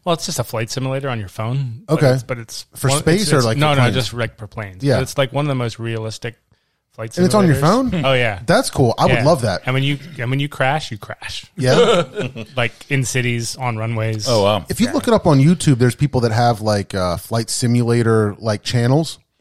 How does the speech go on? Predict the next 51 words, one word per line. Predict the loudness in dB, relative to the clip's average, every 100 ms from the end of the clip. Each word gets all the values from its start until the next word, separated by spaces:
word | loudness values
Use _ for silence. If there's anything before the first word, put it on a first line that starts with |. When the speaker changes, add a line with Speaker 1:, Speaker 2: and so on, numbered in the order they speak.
| _
Speaker 1:
Yeah. | -18 -10 0
Speaker 2:
And, | 2
like, | 2 0
I | -2
would | 0 -2
love | -2 0 2
to | 2
have | 0
a | -2
setup | -2 -2 -4 -10
like | -14 -10
that | -12 -10
where | -12
you've | -10 -6
got, | -6 -6
like, | -12
three | -12 -10 -4 -2
monitors | -2 -2 -2 -2 -2 -4 -8
Speaker 3:
Mm. | -6 -4
Speaker 2:
that | -6 -2
look | -2 -2
like, | -2 0 -2 -6 -16 _ _ _ -6
you | -2
know, | -2 -2 -4
Speaker 1:
Try | 0 0
Flight | 0 -2 -2
Commander. | -4 -8 -10 -12
You, | -8
you, | -6 -2 2
Speaker 2:
Yeah? | 4 4 0
Speaker 1:
yeah, | -8 -10
it's | -10 -8 -8 -10 -6
Speaker 2:
And, | -4
Speaker 1:
pretty | -2
Speaker 2:
and, | 0
you | 2
know, | 0
and, | -2 -4
and | -4
then | -2
they've | -4 -4
got, | -6 -4
like, | -8 -8
the |
chair | -8 -4 0 2 2 -2
and | -8
they've | -12
got | -10 -10 -12
the | -16 -18
throttle | -16 -10 -6 -4 -4 -4 -6 -6
and | -8 -10